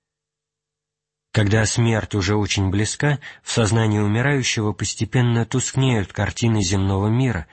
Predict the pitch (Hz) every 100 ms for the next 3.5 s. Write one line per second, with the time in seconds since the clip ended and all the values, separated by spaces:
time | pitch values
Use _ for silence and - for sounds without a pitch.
0 | - _ _ - 110 104 95 117 131 127
1 | 120 107 110 98 120 110 104 - - -
2 | 107 95 - 120 110 107 110 101 92 107
3 | 113 101 85 78 65